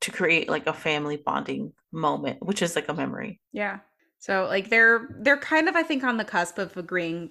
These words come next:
Speaker 2: like, for, by themselves to, like, help.
Speaker 1: Yeah.
Speaker 2: You know, they're kind of on the cusp of it, but they get <laughs> interrupted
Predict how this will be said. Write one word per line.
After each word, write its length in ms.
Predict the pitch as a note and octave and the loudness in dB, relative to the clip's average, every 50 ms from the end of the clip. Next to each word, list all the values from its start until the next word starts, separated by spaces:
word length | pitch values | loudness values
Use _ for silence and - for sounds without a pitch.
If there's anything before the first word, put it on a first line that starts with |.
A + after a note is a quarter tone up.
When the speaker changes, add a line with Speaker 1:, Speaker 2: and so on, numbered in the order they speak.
| - _ - | -14 _ -4
Speaker 2:
like, 240 | F3+ D#3+ E3 E3 | -4 -4 -4 -4
for, 240 | - - F#3 F3 E3 | -4 -2 0 0 0
by 260 | E3 - - E3 D#3+ | 0 0 0 2 2
themselves 840 | D#3+ E3 D#3+ E3 E3 - D3 D3 D3 E3 G3+ A3 B3 - - - - _ _ _ _ - - | 2 0 -2 -4 -4 -2 -2 0 0 0 -2 -4 -6 -10 -14 -16 -18 _ _ _ _ -18 -8
to, 680 | - - A#3 A3+ A3 A3+ A3+ A3+ A3+ A3+ A3 G3+ - - - | -4 -2 -2 0 0 0 0 2 2 2 2 0 0 -2 -4
like, 500 | - A3 A3 G#3+ G#3 G#3+ - - - _ _ _ _ _ _ _ | -2 0 2 2 0 -2 -6 -14 -20 _ _ _ _ _ _ _
help. 480 | - G#3+ G#3+ A#3+ A#3+ B3+ C4+ C4+ - - - - _ _ _ _ _ _ _ _ _ _ | -4 2 4 6 6 6 4 2 -2 -12 -20 -20 _ _ _ _ _ _ _ _ _ _
Speaker 1:
Yeah. 240 | - E3+ D#3 D3 E3 - - _ _ _ - | 0 2 2 2 0 -4 -12 _ _ _ -6
Speaker 2:
You 100 | G#3 G#3 | -2 0
know, 100 | F#3+ F#3+ | 2 2
they're 120 | F#3+ A3 G#3 | 2 2 0
kind 200 | G#3 A#3+ A#3+ A#3 | 0 0 0 2
of 80 | A#3 A3+ | 2 2
on 120 | A#3 G#3+ | 2 2
the 80 | G3 G3 | 0 0
cusp 280 | - - E3+ E3+ - - | 0 2 0 2 0 -2
of 140 | A3+ G#3 A3 | -2 0 0
it, 140 | A#3+ F#3 F3+ | 0 0 0
but 120 | G3 F#3 | -2 -2
they 80 | G3 F3+ | 0 2
get 120 | G3 F#3 | 2 2
<laughs> 40 | - G#3+ | 2 4
interrupted 920 | A#3 B3+ - - D4 A#3+ G#3+ F#3 E3+ E3 - - A#3 A#3 B3 B3 A#3+ E4+ | 4 4 6 6 6 6 6 4 2 2 2 4 6 8 8 6 6 2